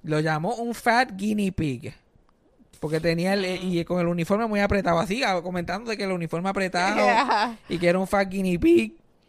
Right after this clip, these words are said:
Speaker 1: Y que tirándose para esas cosas así de, de espacio, arriesgándose. Pero él envidioso,
Speaker 2: Sí,
Speaker 1: envidioso.
Speaker 2: envidioso.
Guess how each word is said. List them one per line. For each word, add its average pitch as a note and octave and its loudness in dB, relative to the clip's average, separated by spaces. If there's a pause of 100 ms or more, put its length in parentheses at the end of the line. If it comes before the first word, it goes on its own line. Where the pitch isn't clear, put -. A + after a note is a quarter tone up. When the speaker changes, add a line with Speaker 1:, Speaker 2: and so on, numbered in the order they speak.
(400)
Speaker 1:
Y F3 4
que F3 4
tirándose E3+ 2
para F#3+ 0
esas F#3+ -2
cosas G3+ 2
así F3+ -2
de, F#3 -2
de F3 2
espacio, G3 0
arriesgándose. F3+ -2
Pero F#3 2
él F3+ 0
envidioso, G3 0
Speaker 2:
Sí, A#3 2
Speaker 1:
envidioso. E3+ 2
Speaker 2:
envidioso. G#3+ -2